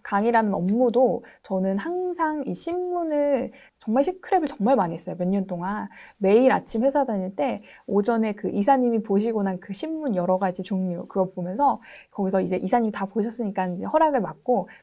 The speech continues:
매일 제가 주요 내용들, 키워드를 가지고 스크랩을 했었거든요. 그러다 보니까 어떤 파일철은 이제 여성 리더십이나 뭐 리더십, 조직 내 커뮤니케이션 또는 씨에스, 고객들 이런 식으로 다 생기더라고요.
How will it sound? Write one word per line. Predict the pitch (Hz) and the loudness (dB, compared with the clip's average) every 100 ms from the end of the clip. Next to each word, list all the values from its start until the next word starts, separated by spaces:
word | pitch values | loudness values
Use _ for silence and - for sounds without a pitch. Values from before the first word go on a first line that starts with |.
| _ | _
매일 | 190 185 165 | -2 0 -2
제가 | 165 175 170 | -6 -8 -8
주요 | - 226 226 | -4 2 4
내용들, | 185 170 165 160 160 - - _ | 4 0 -4 -8 -14 -18 -20 _
키워드를 | - 349 349 277 233 | 0 2 4 4 0
가지고 | 233 - - 208 311 - - - _ _ _ _ | -4 -10 -4 2 2 0 -16 -20 _ _ _ _
스크랩을 | - 370 330 294 | 0 4 6 4
했었거든요. | 294 285 214 175 190 247 - | -2 -4 -6 -8 -10 -12 -2
그러다 | 226 226 | 0 2
보니까 | 196 180 180 269 214 - - - - - - | 0 -4 -2 0 0 -4 -14 -20 -20 -20 -10
어떤 | - - 254 | 0 2 2
파일철은 | 254 302 294 285 214 269 330 339 _ - | 6 4 4 0 2 2 2 -4 _ -4
이제 | 185 | 2
여성 | 180 202 233 208 | 4 6 4 6
리더십이나 | 190 190 214 208 180 165 156 | 6 8 6 4 -2 -6 -8
뭐 | 196 180 | -10 0
리더십, | 202 208 214 202 - _ _ - | 4 6 6 4 -6 _ _ -2
조직 | 220 220 247 | 2 2 2
내 | 220 | 0
커뮤니케이션 | - 330 320 262 262 185 170 175 180 - | 4 4 4 -4 -4 -6 -6 -6 -10 -6
또는 | 208 202 | -4 -2
씨에스, | 339 359 370 - 160 | 4 4 2 -4 -8
고객들 | - 226 220 247 - 160 - - - | 4 6 8 6 4 -8 -8 -18 -6
이런 | 226 262 269 | 10 10 10
식으로 | 254 240 247 | 4 -2 -4
다 | - - 240 | -6 -4 -4
생기더라고요. | 294 349 311 185 165 | -2 -2 -2 -6 -6